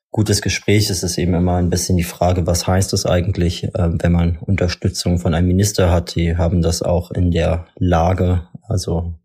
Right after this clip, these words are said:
mit den anderen Ministerinnen und Ministern und der Kanzlerin kurz angesprochen. Ja, wir konnten eigentlich davon ausgehen, dass die Bundesregierung dieses Projekt unterstützt und wir eben da dann auch agieren können.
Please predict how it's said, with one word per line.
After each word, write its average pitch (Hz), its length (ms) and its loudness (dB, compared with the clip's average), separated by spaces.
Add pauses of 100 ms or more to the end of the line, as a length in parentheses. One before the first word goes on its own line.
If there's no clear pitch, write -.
mit - 240 -8
den 82 80 -2
anderen 87 360 0
Ministerinnen 85 600 -2
und 87 60 2
Ministern 87 420 0
und 85 120 0
der 90 100 2
Kanzlerin 92 480 0
kurz - 220 -4
angesprochen. 87 840 -2 (760)
Ja, 98 220 2
wir 98 80 2
konnten 90 320 0
eigentlich 87 260 0
davon 90 280 0
ausgehen, 90 460 0
dass 85 200 -2
die 82 100 -2
Bundesregierung 90 800 0
dieses 85 200 -2
Projekt 87 360 -2
unterstützt 92 640 -2
und 95 200 -2
wir - 140 0
eben 107 340 -4
da 87 360 -4 (500)
dann 85 320 0
auch 82 260 -4
agieren 92 380 2
können. 92 300 0